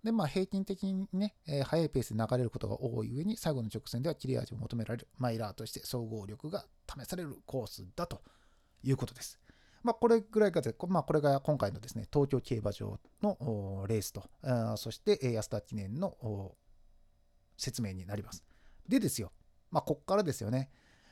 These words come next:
まあ、どのお馬さんを選んだのかっていうところで、まず一旦ですね、今回も、えーっと、十八頭のね、お馬さんが、あー、走るんですけども、その中でですね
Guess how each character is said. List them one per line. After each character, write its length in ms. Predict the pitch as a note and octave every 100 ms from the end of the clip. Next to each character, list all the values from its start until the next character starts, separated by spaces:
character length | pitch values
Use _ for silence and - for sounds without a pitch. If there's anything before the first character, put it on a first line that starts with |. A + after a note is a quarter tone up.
| -
ま 80 | G#3
あ、 20 |
ど 180 | C#3 G#3
の 220 | G#3 C#3+
お 20 |
馬 140 | D#3 D3+
さ 80 | D#3
ん 80 |
を 40 | C3
選 180 | A#2+ D#3
ん 40 |
だ 100 | C3
の 80 | A2
か 120 | -
っ 100 | B2+
て 80 | -
い 80 | A2
う 40 |
と 80 | A2
こ 120 | - A#2
ろ 60 |
で、 60 | A2+
ま 120 | G#3+
ず 120 | C#4
一 120 | - C3 -
旦 180 | G3+ F3
で 80 | B2
す 80 |
ね、 120 | A2+ -
今 220 | A3 G3+
回 240 | - G#2+
も、 240 | A2+ A2 F#2+
え 40 |
ー 160 | A2 G2+
っ 40 | - -
と、 400 | G2+ F#2+ F#2+ F#2
十 280 | G#2+ E3 F#3+
八 280 | F3 - -
頭 340 | C3+ F2 - _ _ - - -
の 140 | G#2
ね、 180 | C#3+ C#3+ - - - -
お 120 | B2+
馬 140 | A2+
さ 120 | A2 A2
ん 80 |
が、 240 | G#2 G2+ G2+
あ 520 | A2 G#2+ G2+ G2 G2 G2
ー、 20 |
走 300 | - - B2+
る 120 | G2+
ん 40 | G2
で 100 | A2
す 80 |
け 80 | -
ど 120 | A2
も、 160 | D3 B2
そ 140 | -
の 80 | F#3
中 200 | F3+ D3+
で 100 | A#2
で 120 | G#2+ A2
す 100 | B2+
ね 240 | A#2+